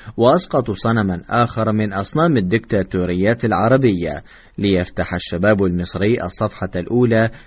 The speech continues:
في تاريخ جديد لمصر وللمنطقة، عندما سجلوا فيها أول ثورة شعبية حقيقية أسقطت نظاما في الوطن العربي بهذه الطريقة السلمية. ويصفها الكاتب بأنها واحدة من أجمل الدروس وأبهاها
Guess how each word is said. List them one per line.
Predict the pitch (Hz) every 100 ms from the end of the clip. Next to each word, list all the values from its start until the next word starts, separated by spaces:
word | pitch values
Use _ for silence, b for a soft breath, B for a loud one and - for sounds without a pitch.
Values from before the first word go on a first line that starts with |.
| -
في | 120 113
تاريخ | 117 107 156 160
جديد | 123 104 98 90 110 113
لمصر | 95 92 113 - 113
وللمنطقة، | 90 85 85 92 120 120 107 104 101 b b -
عندما | 107 95 87 170
سجلوا | 123 127 117 101
فيها | 95 127 113
أول | 104 139 147 110 95
ثورة | 113 110 101 95
شعبية | 92 90 80 101 110 87
حقيقية | - 120 113 85 - 123 113 107 101
أسقطت | - 156 - 113 95 85 92
نظاما | 87 113 113 98
في | 87
الوطن | 87 101 120 101
العربي | 87 78 110 98 104 117
بهذه | 101 95 127 139 117
الطريقة | 113 - 85 117 123 117
السلمية. | 110 - 131 135 110 85 80 73 b b b b
ويصفها | 90 82 78 80 - 95 92 87
الكاتب | 82 - 113 92 101 - B B 104
بأنها | 110 135 131 117
واحدة | 107 131 156 139 117 92
من | 82 -
أجمل | 117 117 104 90
الدروس | 82 90 92 117 123 95
وأبهاها | 80 82 95 113 110 104